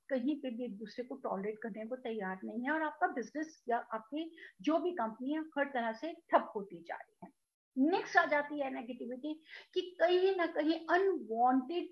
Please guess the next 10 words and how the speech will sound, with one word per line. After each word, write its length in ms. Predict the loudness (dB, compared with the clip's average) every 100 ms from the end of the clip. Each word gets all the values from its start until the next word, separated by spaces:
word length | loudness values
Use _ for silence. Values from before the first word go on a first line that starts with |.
| _
problems, 640 | 6 6 6 2 -2 -2
unwanted 520 | -2 0 0 0 -2
problems 420 | 2 2 2 -2 0
means 260 | 2 2 0 -12 -6
कि 200 | -6 -4 -8
आपके 260 | -8 -2
unwanted 640 | 2 4 4 2 0 -2
expenditures 760 | -6 -8 -4 -2 -2 -2 -2 0
आते 340 | -2 -4 -4 0
हैं। 280 | 0 -2